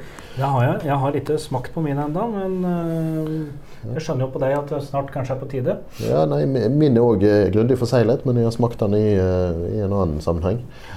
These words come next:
Speaker 2: Eh, den holder femtiåtte komma fem, eh, komma åtte prosent, eh, seksten år gammel. Jeg synes den var dritgod. Og den, eh, får du nå på disse utvalgte polene for fjorten hundre og tjue kroner.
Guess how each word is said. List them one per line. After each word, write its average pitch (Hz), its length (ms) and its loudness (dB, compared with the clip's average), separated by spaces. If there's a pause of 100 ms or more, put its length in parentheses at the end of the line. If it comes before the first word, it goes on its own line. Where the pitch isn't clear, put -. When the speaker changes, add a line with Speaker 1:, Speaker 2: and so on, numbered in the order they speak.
(240)
Speaker 2:
Eh, 98 420 4
den 110 160 2
holder 107 220 4
femtiåtte 104 480 2
komma 92 240 0
fem, 98 260 2
eh, 104 220 4
komma 104 260 2
åtte - 240 -8
prosent, 143 420 -2 (300)
eh, 110 260 -2
seksten 120 360 2
år 120 140 6
gammel. 120 400 4
Jeg 85 100 -2
synes 95 200 -4
den 90 200 -4
var 82 200 0
dritgod. 107 440 -2 (680)
Og 127 500 4
den, 127 460 4
eh, 117 540 8
får 139 320 4
du 107 80 8
nå 123 200 6
på 104 320 6
disse 104 180 2
utvalgte 110 380 2
polene 101 400 0
for - 120 -4
fjorten - 340 -4
hundre 85 200 0
og 78 60 -6
tjue 65 220 -4
kroner. - 300 -8